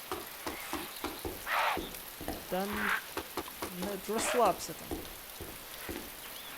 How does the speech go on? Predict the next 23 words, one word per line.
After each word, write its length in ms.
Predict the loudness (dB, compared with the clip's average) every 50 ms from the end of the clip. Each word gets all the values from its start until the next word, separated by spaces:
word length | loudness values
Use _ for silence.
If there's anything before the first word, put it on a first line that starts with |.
| -8 -4 -2 -2 -2 -2 -4 -2 0
Пішли 240 | 2 4 6 6 6
далі. 160 | 6 6 4 2 0 -2 -2 -2 -4 -4 0 0 2 2 2 0 -2 -4 -4 -6
Пішли 220 | -4 -2 -2 0 2
далі, 220 | 2 2 2 2
не 280 | 0 0 0 0 0 2
звертаємо 480 | 2 2 2 2 2 0 0 0 0
уваги 360 | 0 0 2 2 2 2 0 -2 -2
на 200 | -2 -2 -2 -2 -2 -2 -2
всіляких 540 | -2 -2 0 0 0 0 0 0 -2 -2 -2 -2 -2 -2 -2
хвостів 580 | -2 -2 0 0 2 2 2 2 2 0 0 0 0 0 0 0
і... 80 | -2 -2 -2 -2 -4 -4 -4 -4 -6 -8 -10 -10 -10 -6 -4 -4 -2 -2 -4 -6 -6 -6 -4 -4 -6 -8 -6 -4 -4 -4 -4 -4 -6 -6 -6 -6 -6 -4 -4 -4 -4 -4 -6 -6 -4 -2
Хоча 240 | 0 2 4 4 4
в 100 | 4 4
університеті, 720 | 4 4 4 4 4 4 2 2 2 2 0 2 2 2
наприклад, 420 | 2 2 2 0 0 2 2 2 2
на 60 | 0 0
хвости 360 | -2 -2 0 0 2 2 2
треба 320 | 2 2 2 2 2 2
зважати, 560 | 0 0 0 0 0 2 2 2 2 0 0 -2 -2 -2 -4 -6 -8 -8 -8 -6 -4 -2 -2 -2 -2 -4 -4 -2
бо 60 | 0 0 0
потім 280 | 0 0 0 0 0
може 200 | 0 2 2 2
бути 200 | 0 0 0 0